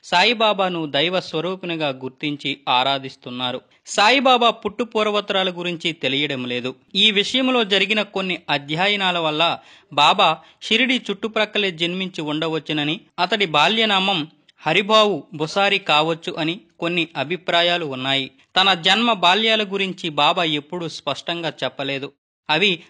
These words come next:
అనవసరమని అనేవారు. ఎందుకంటే ఎక్కడ పుట్టాడో, పేరు ఏమిటో తెలిస్తే ప్రతి మనిషి ముందు వారి కులగోత్రాలు చూస్తారు. వారిది పలానా మతమని మనసులో నాటేసుకుంటారు.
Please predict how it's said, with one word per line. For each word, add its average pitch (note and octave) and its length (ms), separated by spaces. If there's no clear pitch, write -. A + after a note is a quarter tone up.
అనవసరమని F#3 720
అనేవారు. C3+ 520
ఎందుకంటే F#3 720
ఎక్కడ D#3+ 320
పుట్టాడో, D3+ 580
పేరు F#3 200
ఏమిటో F3 400
తెలిస్తే D3 600
ప్రతి E3+ 280
మనిషి E3+ 360
ముందు D#3 380
వారి D#3+ 260
కులగోత్రాలు E3 800
చూస్తారు. C#3 420
వారిది G3+ 340
పలానా F#3+ 440
మతమని F3 640
మనసులో F3 460
నాటేసుకుంటారు. C#3 920